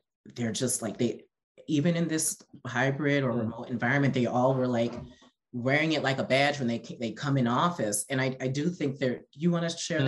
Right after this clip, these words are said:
Speaker 1: that <laughs> story? 'Cause I think there's
Speaker 2: Yeah.
Speaker 1: a lesson here.
Speaker 2: Yeah, I, I think it's, if organizations are making the decision to either be remote or hybrid or in person, what have you, that, um, the,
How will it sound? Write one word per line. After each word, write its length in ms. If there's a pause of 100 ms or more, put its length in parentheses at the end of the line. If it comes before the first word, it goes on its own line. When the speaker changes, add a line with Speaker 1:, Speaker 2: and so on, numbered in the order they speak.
(320)
Speaker 1:
that 80
<laughs> 340
story? 460
'Cause 140
I 80
think 120
there's 120
Speaker 2:
Yeah. 260
Speaker 1:
a 20
lesson 280
here. 280 (680)
Speaker 2:
Yeah, 220
I, 300
I 120
think 260
it's, 300 (360)
if 180
organizations 640
are 60
making 300
the 60
decision 460
to 180
either 300
be 180
remote 460
or 100
hybrid 480
or 140
in 100
person, 380
what 100
have 360
you, 220
that, 380
um, 300
the, 560